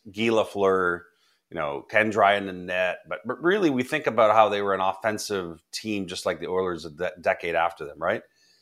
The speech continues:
But if you think now about Bob Gainey and his Selke Trophy, Jacques Lemaire, another defensive genius playing on that team, the big three on the blue line with Robinson, Savard, and Lapointe. I mean, they,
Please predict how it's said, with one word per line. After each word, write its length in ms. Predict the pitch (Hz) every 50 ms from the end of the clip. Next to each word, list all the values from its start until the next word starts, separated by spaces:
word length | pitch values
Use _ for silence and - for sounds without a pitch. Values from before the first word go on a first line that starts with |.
| _ _ _ _ _ _ _ -
But 160 | 123 120 -
if 120 | 131 - 156
you 80 | 156
think 240 | 151 - 226 196 170
now 280 | 139 139 147 139 123 104
about 200 | 104 98 90 90
Bob 280 | 104 107 113 110 98
Gainey 200 | 104 110 113 110 107
and 80 | 101
his 160 | 98 92 -
Selke 300 | - 98 95 92 - 87 -
Trophy, 360 | - 87 78 76 - 80 80
Jacques 420 | 78 - - 120 131 160 - -
Lemaire, 480 | - 107 98 98 104 110 113 95 82 80
another 500 | 82 87 90 98 107 113 113 98 90 76
defensive 800 | - - - - _ - 104 101 101 98 - - 90 80 76 71 _ _ _ _ _ _ _
genius 560 | - 87 98 104 113 107 85 76 76 - - _ _ -
playing 280 | 98 90 87 87 90
on 160 | 85 82 82 82
that 220 | 78 76 - -
team, 280 | - 90 85 78 76 76
the 60 | 90 90
big 280 | 92 120 147 139 131
three 300 | - - 131 139 135 123
on 180 | 110 101 95 90
the 60 | 82
blue 240 | 82 95 110 123 117
line 200 | 98 90 85 82
with 120 | 80 78
Robinson, 520 | 78 90 95 110 110 104 101 90 87 82 80
Savard, 460 | - 87 82 80 95 101 110 107 98
and 120 | 87 82
Lapointe. 440 | 78 - _ - 107 120 113 87 - _ _ _ _ _ _ _ _ _ _ _ _ _ _ _ _ _ _ _ _ _ _ _ _ _ _ _ -
I 80 | - 110
mean, 300 | 123 135 139 139 135 131
they, 260 | 143 160 185 -